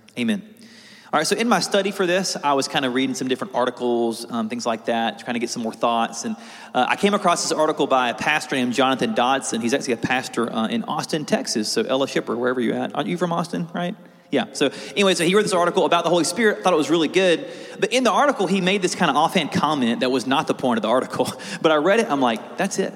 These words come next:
That, that's such a great statement for this." And you see this in John sixteen. Um, and I'm not sure if he was inspired by it or not. I don't know if it's maybe the Lord working in cool ways.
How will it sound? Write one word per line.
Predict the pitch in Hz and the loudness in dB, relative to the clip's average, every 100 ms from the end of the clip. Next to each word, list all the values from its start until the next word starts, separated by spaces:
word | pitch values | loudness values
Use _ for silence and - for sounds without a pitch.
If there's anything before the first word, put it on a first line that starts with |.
| - - | -12 -10
That, | 175 | -2
that's | 156 165 | -2 0
such | - 185 | -2 -2
a | - | -2
great | - 131 147 | 0 0 2
statement | - 160 185 139 | 0 0 0 -2
for | 135 | 0
this." | 131 123 | 0 0
And | 156 | -2
you | 151 | -2
see | 131 - 214 | 0 0 2
this | 202 143 | 2 0
in | 160 143 | -2 -2
John | 131 135 139 | 0 0 -2
sixteen. | 147 - - 240 131 151 180 - - - - | -4 -4 -2 0 2 0 -4 -10 -16 -10 0
Um, | 139 131 | 2 2
and | 135 | 0
I'm | 139 | 0
not | 156 | 0
sure | 151 147 | 2 0
if | 143 | 2
he | |
was | 123 | -2
inspired | 104 - 127 131 117 | -2 -4 0 0 2
by | 107 | 0
it | |
or | 104 | 0
not. | 117 107 - | 0 0 0
I | |
don't | 123 | 0
know | 110 | 0
if | 104 | -2
it's | 101 - | -4 -4
maybe | 117 | -2
the | 110 | -2
Lord | 107 110 113 | 0 0 0
working | 113 110 107 | -2 -2 -4
in | 107 | -2
cool | 120 107 | 0 0
ways. | 117 110 107 | 2 0 -2